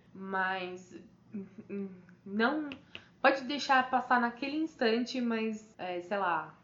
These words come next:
quando tiver a próxima oportunidade, não deixe ser por mais que um dia.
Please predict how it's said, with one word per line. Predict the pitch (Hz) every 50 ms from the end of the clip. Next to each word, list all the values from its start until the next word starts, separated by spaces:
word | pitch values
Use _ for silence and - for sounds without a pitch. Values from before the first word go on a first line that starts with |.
| - - -
quando | - 208 208 202 202 196 196 190 175 160 -
tiver | - 220 202 196 196 190
a | 185 190
próxima | - - 202 208 233 226 - 262
oportunidade, | 254 - - 254 247 - 226 233 226 202 196 202 202 196 214
não | 214 214 214 240
deixe | 254 262 240 226 233 240 226
ser | - - 226 202 208 180 175 190 190 - - - - _ _ - - -
por | - 220
mais | 214 208 202 185 185 190 202 196 -
que | - -
um | 240 240 254 262
dia. | 220 202 208 202 208 214 226 254 277 - -